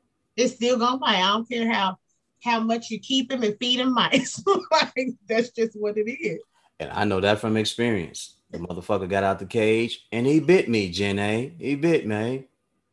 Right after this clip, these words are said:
Speaker 1: Re-, your own snake.
Speaker 2: Yeah. Yeah. Couldn't
Speaker 1: Do you
Speaker 2: find
Speaker 1: still
Speaker 2: him.
Speaker 1: have a snake?
Speaker 2: Couldn't find him.
Speaker 1: Do you still have one?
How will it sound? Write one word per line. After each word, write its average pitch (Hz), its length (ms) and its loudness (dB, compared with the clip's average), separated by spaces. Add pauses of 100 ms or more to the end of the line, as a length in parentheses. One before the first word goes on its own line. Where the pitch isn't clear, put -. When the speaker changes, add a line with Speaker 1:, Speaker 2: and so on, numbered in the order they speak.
(160)
Speaker 1:
Re-, 277 100 -12 (200)
your 302 180 4 (100)
own 302 260 6
snake. 208 380 -2 (120)
Speaker 2:
Yeah. 98 440 0 (540)
Yeah. 107 360 -6 (400)
Couldn't 123 220 6
Speaker 1:
Do 107 40 -2
you - 60 -4
Speaker 2:
find 127 220 6
Speaker 1:
still 98 80 -2
Speaker 2:
him. 92 60 -10
Speaker 1:
have - 100 -14
a - 20 -20 (100)
snake? 220 200 -14 (1400)
Speaker 2:
Couldn't 104 280 -2
find 110 360 0
him. 85 100 -14 (540)
Speaker 1:
Do 220 80 -2
you 262 80 0
still 262 160 2
have 208 240 4
one? 277 140 -4